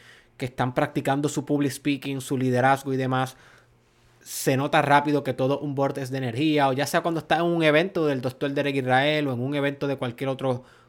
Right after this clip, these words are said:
coach, y las personas que asistieron a ese evento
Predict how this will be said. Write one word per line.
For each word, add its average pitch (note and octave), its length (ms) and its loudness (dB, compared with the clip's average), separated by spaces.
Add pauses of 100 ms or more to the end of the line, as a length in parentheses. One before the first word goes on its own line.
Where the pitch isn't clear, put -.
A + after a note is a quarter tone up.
coach, D#3+ 520 0 (380)
y C3 220 -2
las B2 140 0
personas D3 460 -2
que E3 100 -2
asistieron D3 340 -4
a D#3 60 -4
ese D#3 140 -2
evento D3 460 -2